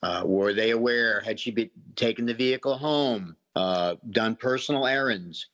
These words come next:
drove a professor down to the airport or a player?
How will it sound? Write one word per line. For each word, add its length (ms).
drove 320
a 40
professor 520
down 320
to 100
the 160
airport 600
or 100
a 40
player? 540